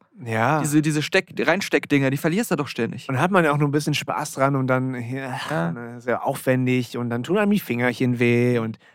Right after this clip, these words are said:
Speaker 1: ne, finde ich nicht gut.
Speaker 2: Aber warst du so ein Etch-o-Sketch-Typ?
Speaker 1: Nee.
Speaker 2: Ha-,
Speaker 1: Nee.
Speaker 2: ich auch nicht.
Speaker 1: Nee, Papier und Stift.
Speaker 2: Ja, ja, richtig, richtig.
Speaker 1: Ja.
Speaker 2: Und, äh, sowieso am liebsten während der aktiven Schulzeit im Unterricht,
Speaker 1: Das
Speaker 2: äh,
Speaker 1: sowieso.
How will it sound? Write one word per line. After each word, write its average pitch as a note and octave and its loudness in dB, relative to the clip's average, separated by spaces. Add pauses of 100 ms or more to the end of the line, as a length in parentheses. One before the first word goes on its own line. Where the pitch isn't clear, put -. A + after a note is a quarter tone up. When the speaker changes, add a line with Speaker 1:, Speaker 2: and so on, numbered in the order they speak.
Speaker 1:
ne, F3+ 2
finde F3 2
ich C#3+ 0
nicht D3+ -6
gut. - -12 (220)
Speaker 2:
Aber G3+ 2
warst G#3+ 0
du A3+ 0
so G#3 4
ein G3 2 (140)
Etch-o-Sketch-Typ? - 0
Speaker 1:
Nee. - -20 (220)
Speaker 2:
Ha-, G3+ 2
Speaker 1:
Nee. B3 0
Speaker 2:
ich F#3+ 2
auch G3 6
nicht. D3 -2
Speaker 1:
Nee, B2+ -2 (300)
Papier F3+ 2
und E3 -2
Stift. - -6 (200)
Speaker 2:
Ja, - 2 (140)
ja, D3 2 (140)
richtig, - -4
richtig. - -6
Speaker 1:
Ja. C4+ -4 (600)
Speaker 2:
Und, F#3 2
äh, E3+ 4
sowieso F3+ 4
am E3+ 2
liebsten F3 -4
während E3+ 2
der D#3+ 4
aktiven D3+ -4
Schulzeit C#3+ 2
im A#2 0
Unterricht, D3 -2
Speaker 1:
Das A#2+ -2
Speaker 2:
äh, C3 4
Speaker 1:
sowieso. B2+ 0